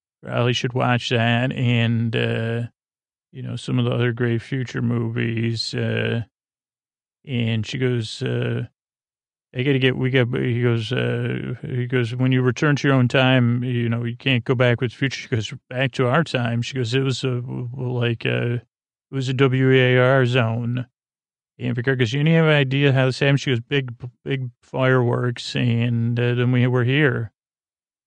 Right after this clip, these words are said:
Picard goes, "Okay, it could have been a rift." Uh, she goes, "Yeah, the Romulans were messing with the Klingons, and we tried to help, but we were outnumbered." Picard goes, "That, uh, outpost was probably gone,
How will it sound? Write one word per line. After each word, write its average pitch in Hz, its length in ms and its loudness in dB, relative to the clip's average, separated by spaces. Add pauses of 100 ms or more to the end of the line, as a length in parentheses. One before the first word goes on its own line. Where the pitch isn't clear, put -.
(520)
Picard 123 180 -2
goes, 117 180 -2
"Okay, 123 260 -2
it 123 100 -12
could 151 80 -2
have 147 100 0
been 135 140 4
a 123 40 2
rift." 120 460 -2
Uh, 123 460 -2 (1400)
she 123 240 -8
goes, 117 240 -2
"Yeah, 127 160 2
the 117 80 -2
Romulans 131 580 4
were 127 80 2
messing 123 360 0
with 117 100 0
the 117 100 -6
Klingons, 117 720 0
and 123 80 0
we 117 80 0
tried 123 300 0
to 117 80 2
help, 123 240 2
but 127 120 -4
we 123 120 0
were 120 120 4
outnumbered." 120 960 2 (720)
Picard 120 340 0
goes, 113 280 -2
"That, 120 320 2
uh, 117 320 2 (180)
outpost 120 520 -2
was 127 160 -10
probably 123 500 0
gone, 117 840 2